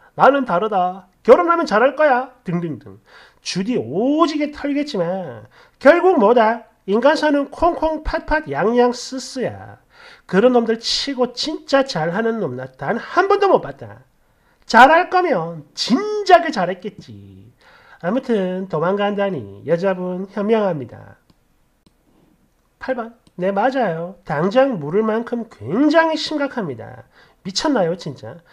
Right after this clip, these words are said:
여자가 만약 내 가족이라면 죽기 살기로 뜯어말렸다고. 아니, 니까짓 게 뭔데 남의 인생까지 동시에 망치를 드냐 이거예요. 네가 소중하게 안 컸다고 남들도 다 그럴 것 같아요?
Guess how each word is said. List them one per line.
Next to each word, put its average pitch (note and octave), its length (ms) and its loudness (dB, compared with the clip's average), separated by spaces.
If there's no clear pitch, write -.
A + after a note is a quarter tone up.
여자가 C#4 360 6
만약 F3+ 260 0
내 D3 140 -2
가족이라면 F3+ 920 -2
죽기 - 540 -8
살기로 A#3+ 500 -4
뜯어말렸다고. G#3+ 920 -4
아니, A#3+ 760 2
니까짓 E4 440 -2
게 - 80 -4
뭔데 D4 580 2
남의 B3 380 4
인생까지 A3+ 540 0
동시에 F#3 420 0
망치를 G#3+ 480 -2
드냐 A3+ 260 2
이거예요. C3+ 800 -2
네가 F3+ 360 4
소중하게 C4 540 2
안 F3 160 0
컸다고 F#3+ 720 -4
남들도 B3 420 0
다 F3 240 -6
그럴 C4 220 -4
것 A#3 100 -4
같아요? A#3 640 -4